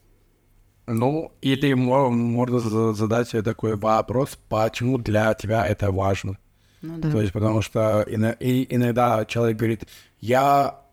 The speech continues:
Speaker 1: должен, я хочу заниматься». Ну, вот у него есть вроде бы это вот истинное «хочу». И он говорит: «Я хочу заниматься спортом», но когда, м, я вот в работе, иногда у меня встречаются клиенты, либо зна-, знакомые лю-, люди,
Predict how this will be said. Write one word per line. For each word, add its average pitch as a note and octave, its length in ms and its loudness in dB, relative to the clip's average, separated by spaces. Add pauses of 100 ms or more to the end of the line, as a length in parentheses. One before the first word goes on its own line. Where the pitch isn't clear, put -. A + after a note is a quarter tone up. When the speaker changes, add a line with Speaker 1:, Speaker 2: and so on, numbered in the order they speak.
(180)
Speaker 1:
должен, B2+ 600 0
я A#2+ 140 0
хочу B2+ 460 -4
заниматься». A2+ 760 -2
Ну, D#3 320 0
вот C3 260 -4
у C3+ 100 -2
него C3+ 300 0
есть F3+ 280 0
вроде B2+ 280 0
бы A#2 100 -2
это A2+ 120 -2
вот A2+ 220 -2
истинное A2+ 480 -2
«хочу». A2 560 -6 (420)
И - 60 -14
он B2+ 100 2
говорит: A#2+ 180 -2
«Я B2+ 160 2
хочу B2+ 440 -2
заниматься A#2 600 -2
спортом», - 680 -2
но A#2 100 0
когда, A#2+ 380 0 (140)
м, A#2 220 -2
я B2+ 180 0
вот A#2 140 0
в A#2 140 -6
работе, A#2 580 0
иногда A2+ 360 -2
у - 20 -2
меня G#2+ 160 0
встречаются A#2 440 -4 (220)
клиенты, E3+ 380 2
либо A2+ 440 0
зна-, A2+ 760 0
знакомые C3 680 -2
лю-, A#2+ 460 -2
люди, A#2+ 320 -2